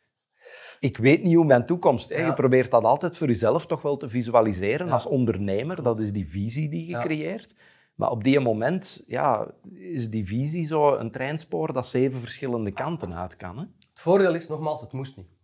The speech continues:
Speaker 1: Nee.
Speaker 2: We hadden een goed draaiend bedrijf. Op zich deden we het wel nog graag, maar dan met de, met de nodige dingen.
Speaker 1: Ja.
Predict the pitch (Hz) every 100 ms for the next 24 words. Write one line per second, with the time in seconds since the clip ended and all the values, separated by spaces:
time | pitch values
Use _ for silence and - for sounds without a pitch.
0 | _ _ - 113 - 110 135 151 147 143
1 | 143 143 139 131 139 143 143 - _ _
2 | _ - 113 - 135 101 123 123 - -
3 | 127 151 151 143 139 147 110 113 110 110
4 | 104 - 104 101 101 113 107 107 104 156
5 | 165 _ 123 165 175